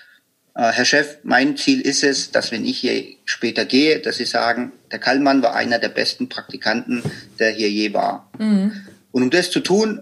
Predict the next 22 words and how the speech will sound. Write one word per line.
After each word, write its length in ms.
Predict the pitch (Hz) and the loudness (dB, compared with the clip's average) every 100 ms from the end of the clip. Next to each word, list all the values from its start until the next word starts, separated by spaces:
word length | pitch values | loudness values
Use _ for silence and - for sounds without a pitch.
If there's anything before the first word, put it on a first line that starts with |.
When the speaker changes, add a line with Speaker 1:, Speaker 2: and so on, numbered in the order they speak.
| - | -2
Speaker 1:
muss 180 | 147 143 | 0 2
ich 60 | 147 | 2
natürlich 600 | 139 - 151 160 151 - | 2 2 2 2 0 0
auch 280 | 127 127 - | 0 0 -6
Sie 320 | - 151 175 | -2 0 0
bestmöglich 720 | - 139 135 139 135 131 123 | 2 0 2 0 0 -2 -4
entlasten. 520 | 117 127 143 - 180 | -2 2 2 0 -2
Das 120 | 139 | -2
ist 160 | 120 - | -2 0
meine 240 | 135 175 | 2 2
Überzeugung. 840 | 156 147 143 147 139 135 139 135 - - - _ _ _ | 0 0 0 0 0 2 2 0 -2 -16 -20 _ _ _
Sagen 240 | - - 175 | -6 -2 -2
Sie 120 | 170 | 0
mir 160 | 156 143 | 2 2
doch 160 | 143 | 2
mal, 420 | 139 131 127 - - 123 | 0 0 0 -2 -10 -8
was 180 | 131 120 | -4 -2
erwarten 420 | 120 117 139 143 | 0 0 0 -4
Sie 180 | - 131 | -2 0
eigentlich 360 | 117 113 110 - | 0 -2 -6 -8
von 200 | 113 110 | -8 -6
einem 420 | 110 107 104 | -4 -4 -8